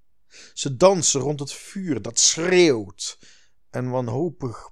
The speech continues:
pogen de vlammen te likken. Maar toch net ontweken, net ontsprongen. En de dans blijft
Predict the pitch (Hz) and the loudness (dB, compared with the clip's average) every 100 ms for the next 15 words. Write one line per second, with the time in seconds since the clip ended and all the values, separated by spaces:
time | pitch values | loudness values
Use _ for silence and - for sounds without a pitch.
0 | _ 139 135 135 107 117 107 110 107 98 | _ -4 -2 -2 -4 -6 -6 -8 -10 -14
1 | - 127 139 110 - 95 92 110 135 - | -6 -2 -2 -4 -6 -8 -8 -8 -8 -12
2 | - - _ _ _ _ _ - - 131 | -20 -20 _ _ _ _ _ -20 -10 -10
3 | - 190 - 226 - 220 196 101 92 87 | -2 -4 -2 -8 -6 -6 -6 -10 -10 -12
4 | - _ - - 120 175 175 175 165 - | -20 _ -20 -10 -2 -2 0 -4 -4 -12
5 | - 92 82 85 - _ _ _ _ _ | -10 -10 -10 -14 -18 _ _ _ _ _
6 | _ _ - 107 101 101 135 147 143 - | _ _ -12 -8 -6 -4 -4 -4 -10 -14
7 | 104 98 98 - | -10 -10 -10 -14